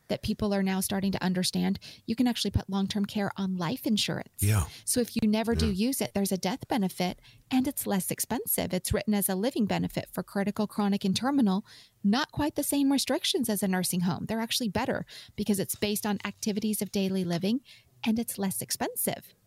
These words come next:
Speaker 1: So let's sit down and have those good, solid conversations about your care and what you need.
Speaker 2: A good, solid conversation, and actually an enjoyable conversation you can schedule with Christina if you want to take advantage of an opportunity to schedule a, what can be a comprehensive review.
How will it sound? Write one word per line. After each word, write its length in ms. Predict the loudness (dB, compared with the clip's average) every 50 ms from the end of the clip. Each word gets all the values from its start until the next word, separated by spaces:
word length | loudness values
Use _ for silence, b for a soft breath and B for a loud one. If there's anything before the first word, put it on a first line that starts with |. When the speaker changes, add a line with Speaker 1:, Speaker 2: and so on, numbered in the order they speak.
| B B B B B
Speaker 1:
So 160 | -4 -2 2 2
let's 180 | 2 2 2
sit 120 | 2 0 2
down 160 | 2 2 2
and 140 | 2 2 2
have 140 | 0 0
those 220 | 0 0 -2 -2 -2
good, 280 | 0 0 0 0 0
solid 420 | 0 0 0 0 0 2 0 0 0
conversations 720 | 0 0 2 2 2 0 0 0 0 -2 -2 -2 -2 -4
about 260 | -4 -4 -4 -4 -2
your 240 | 0 0 2 2 0
care 340 | -2 -4 -6 -6 -6 -6 -6 -4
and 200 | -2 0 0 0
what 160 | -2 -2 -4
you 100 | -6 -8
need. 300 | -8 -8 -12 -14 -18 -20 b b b b b b b b b -4
Speaker 2:
A 60 | -4
good, 260 | 0 0 0 0 2
solid 420 | 2 0 2 2 2 2 2 2 2
conversation, 680 | 2 2 2 2 0 0 2 2 2 2 2 4 4
and 80 | 4 4
actually 300 | 2 2 2 2 4 4
an 80 | 4 4
enjoyable 680 | 4 4 4 4 4 4 4 4 4 4 2 2 0
conversation 800 | 0 0 2 2 2 2 0 2 2 2 2 2 2 2 4 4
you 160 | 4 4 2
can 140 | 2 2 2
schedule 400 | 2 2 2 2 2 4 4 4
with 160 | 2 2 0
Christina 480 | 0 0 0 2 2 2 2 2 4 2
if 180 | 2 2 2
you 140 | 2 4 4
want 120 | 4 2
to 60 | 2 0
take 240 | 0 0 0 0
advantage 420 | 0 0 0 0 2 2 2 2 2
of 80 | 2 2
an 60 | 2
opportunity 540 | 2 0 -2 -2 0 2 2 4 4 4 2
to 100 | 0 0 0
schedule 380 | 0 0 0 2 2 2 2
a, 40 | 0 -2 _
what 200 | 0 0 0 2
can 140 | 2 2 2
be 100 | 2 2
a 60 | 0
comprehensive 840 | 0 -2 -4 -2 0 0 0 0 2 2 2 2 2 2 2 2 2
review. 480 | 2 2 2 2 2 4 4 2 2